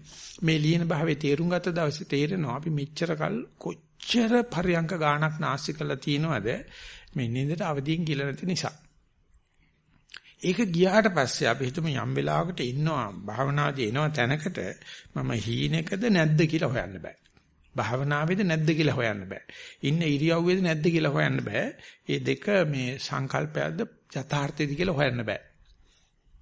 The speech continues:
හ්ම්, හිතලුවක්ද ඇත්තද කියලා හොයන්න බෑ.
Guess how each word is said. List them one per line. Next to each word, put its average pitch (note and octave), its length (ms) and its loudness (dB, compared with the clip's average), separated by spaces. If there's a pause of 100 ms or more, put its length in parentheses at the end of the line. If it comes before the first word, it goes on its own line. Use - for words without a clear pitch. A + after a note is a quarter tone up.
(560)
හ්ම්, A2+ 880 -8
හිතලුවක්ද E3 640 2
ඇත්තද - 960 -2
කියලා D#3 260 -2
හොයන්න F#2+ 220 -6
බෑ. - 180 -14